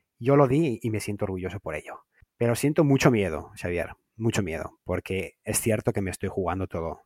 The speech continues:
Conseguí un préstamo del gobierno, y esto es algo increíble, en isa, así que estoy ya jugando con dinero que no es mío, y que algún día, bueno, ya lo estoy teniendo que devolver, pero que lo,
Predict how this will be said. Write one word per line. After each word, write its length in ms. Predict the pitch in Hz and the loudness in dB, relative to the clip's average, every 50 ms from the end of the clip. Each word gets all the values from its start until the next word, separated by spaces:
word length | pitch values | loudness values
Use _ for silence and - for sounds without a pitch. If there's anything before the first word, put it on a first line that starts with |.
| _ - | _ -6
Conseguí 380 | - - 95 - - 98 104 113 | -4 -4 -2 -2 -2 0 2 2
un 100 | 110 107 | 2 2
préstamo 460 | 117 120 139 - - 113 113 120 135 | 2 2 2 2 0 0 -2 -2 -2
del 140 | 120 101 101 | 0 0 0
gobierno, 480 | 95 90 104 101 92 92 95 151 185 _ - - | 0 2 0 0 0 -2 -6 -6 -8 _ -18 -14
y 100 | - 85 | -8 -4
esto 160 | 95 - - 98 | -4 -4 -4 -2
es 60 | 92 | -4
algo 140 | 95 98 101 | -2 -2 -2
increíble, 460 | 98 - - 95 101 92 95 92 92 | -2 -4 -4 -6 -4 -4 -4 -2 0
en 100 | 95 107 | 2 2
isa, 320 | 117 - - 101 120 175 _ _ _ _ _ _ | 2 2 0 -2 -4 -4 _ _ _ _ _ _
así 220 | - 107 - - 131 | -8 -6 -2 -2 0
que 80 | - 117 | 0 2
estoy 200 | - - 123 117 | 2 4 4 4
ya 100 | 120 113 | 4 4
jugando 400 | - 123 110 110 117 120 113 107 | 4 4 4 4 4 4 2 0
con 140 | 101 98 | 0 0
dinero 300 | 95 95 98 104 104 104 | 0 0 0 0 0 0
que 100 | 98 - | -2 -2
no 120 | 92 90 87 | -4 -4 -4
es 100 | 85 90 | -2 -2
mío, 400 | 101 107 110 98 95 - - _ _ _ _ - | 0 0 0 0 -2 -6 -10 _ _ _ _ -12
y 100 | - 104 | -12 -10
que 180 | - - 101 95 | -4 -2 -2 0
algún 300 | 92 95 95 101 101 98 | 0 0 0 0 -2 0
día, 340 | 101 104 101 95 90 87 - _ _ | 0 0 0 0 -2 -4 -6 _ _
bueno, 140 | - 90 82 | -8 -6 -4
ya 140 | 85 95 101 | 0 0 2
lo 80 | 110 | 2
estoy 200 | 110 - - 117 | 0 2 0 0
teniendo 280 | 101 - 101 107 104 104 | 0 0 0 0 0 0
que 80 | - 101 | 0 0
devolver, 500 | 98 95 98 95 92 113 117 104 98 - - | -2 0 0 0 2 2 2 2 2 -2 -6
pero 220 | 92 90 90 90 | -4 -4 -4 -4
que 280 | - - 95 90 90 90 | -4 -2 -2 0 0 -2
lo, 300 | 90 92 90 95 95 92 | -2 -2 -2 -2 -4 -4